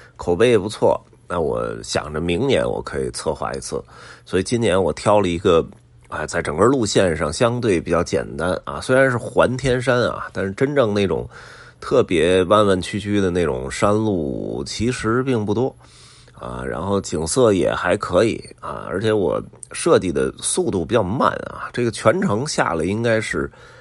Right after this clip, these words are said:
不到两千公里啊，大概一千八九百公里的样子，但是需要大概，呃，十二天左右的这个开车啊，你想想除下来啊，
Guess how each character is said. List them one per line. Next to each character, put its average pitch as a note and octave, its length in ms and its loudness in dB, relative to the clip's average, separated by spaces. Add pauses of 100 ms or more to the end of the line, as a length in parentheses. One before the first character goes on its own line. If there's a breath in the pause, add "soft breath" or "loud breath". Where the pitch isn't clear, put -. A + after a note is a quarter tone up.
(220 loud breath)
不 G2+ 140 -2
到 F#2 160 2
两 A#1+ 180 -2
千 F2 240 -4
公 E2+ 180 -2
里 A#1 140 -4
啊， G1+ 180 -10
大 E2 140 -4
概 F2 100 0
一 F#2 120 0
千 G2+ 480 -4
八 G#2 260 2
九 D#2+ 240 -2
百 G#1 240 0
公 E2 240 -4
里 B1+ 120 -6
的 G1+ 120 -8
样 C2 240 -4
子， - 220 -12
但 E2+ 180 -6
是 F2 260 -2 (120)
需 - 180 -4
要 F#2 200 6
大 F2 180 -2
概， F2 200 4 (480 loud breath)
呃， - 280 -8
十 - 160 2
二 C3+ 120 6
天 G#2 200 0
左 E2+ 160 4
右 D#2 200 4
的 A1 160 -4
这 C2 200 -6
个 A1+ 240 -6 (320)
开 F2 180 0
车 E2+ 160 0
啊， C#2 140 2
你 D#2+ 120 -4
想 F2 220 0
想 G2 240 2
除 G#2+ 420 -2
下 B2+ 200 4
来 - 160 -4
啊， - 180 -12